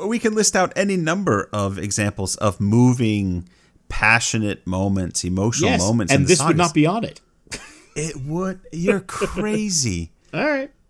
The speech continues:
Speaker 1: You're crazy. These, how many movies have been made and books have been made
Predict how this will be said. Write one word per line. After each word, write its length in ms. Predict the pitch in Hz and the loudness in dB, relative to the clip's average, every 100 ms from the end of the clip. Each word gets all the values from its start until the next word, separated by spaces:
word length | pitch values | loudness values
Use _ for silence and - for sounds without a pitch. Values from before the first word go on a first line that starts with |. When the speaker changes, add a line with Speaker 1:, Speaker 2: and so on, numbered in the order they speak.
| _ | _
Speaker 1:
You're 160 | 170 190 | -6 -6
crazy. 840 | 190 - 208 208 214 175 107 87 - - _ | -6 -10 -8 -6 -4 -4 -4 -8 -12 -20 _
These, 420 | - 220 - - - - - | -6 0 0 0 -4 -20 -8
how 260 | 175 269 | 2 2
many 240 | 277 233 190 | 4 2 0
movies 760 | 156 170 139 95 90 - - - _ _ _ _ _ _ _ - | 2 4 2 -2 -4 -4 -4 -6 _ _ _ _ _ _ _ -10
have 220 | - 143 | 0 0
been 220 | 131 123 113 | 2 0 2
made 380 | 120 104 92 - | 0 0 -4 -4
and 240 | 120 104 | -4 -2
books 320 | 120 123 - | -4 -2 -2
have 140 | 95 87 | -4 -4
been 160 | 90 | -6
made 340 | 87 87 87 | -4 -6 -8